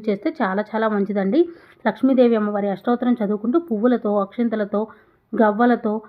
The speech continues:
పూజ అయితే చేసుకోవచ్చు. పసుపు కొమ్ము సమర్పించిన చాలా చాలా మంచిదండి. అమ్మవారి పూజలో ఎక్కువ దీపాలు వెలిగించుకుంటే చాలా మంచిది. పిండి దీపాల్లో దీపారాధన చేస్తే చాలా చాలా మంచిదండి.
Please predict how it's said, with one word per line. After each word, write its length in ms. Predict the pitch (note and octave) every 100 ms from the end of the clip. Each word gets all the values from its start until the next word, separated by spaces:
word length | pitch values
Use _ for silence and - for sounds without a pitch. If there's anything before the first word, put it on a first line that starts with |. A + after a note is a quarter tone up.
| _ -
పూజ 200 | B3 A3
అయితే 180 | G3+ C#4+
చేసుకోవచ్చు. 520 | C4 G#3+ - G#3 F4
పసుపు 380 | E4+ A3+ - C#4+
కొమ్ము 260 | C#4+ C4+ C4
సమర్పించిన 580 | A#3 A3 G#3+ A3 A3 D#4 - - -
చాలా 300 | A3 G3 A3+
చాలా 240 | A#3 A3 G#3+
మంచిదండి. 480 | G3 F#3 G3 A3+ F4
అమ్మవారి 360 | G#3 G#3+ B3 B3
పూజలో 300 | A3+ G3+ A#3 F4 - _ _ -
ఎక్కువ 240 | C4 - D#4+
దీపాలు 340 | B3+ B3 A3+
వెలిగించుకుంటే 540 | G#3 G3+ G3 G#3+ G3+
చాలా 320 | D#4 A#3 G3+ G#3+
మంచిది. 380 | G3+ F#3+ A#3+ F#4+ - - _
పిండి 240 | - C#4+ D#4+
దీపాల్లో 440 | D4+ C#4 A#3+ A#3+
దీపారాధన 540 | A#3 A3+ A#3 A3+ G#3+ G#3
చేస్తే 300 | G#3 G#3 D#4+
చాలా 300 | B3 G#3 A3
చాలా 280 | A#3 A3+
మంచిదండి. 560 | A#3 G3+ G#3+ G3+ F#3+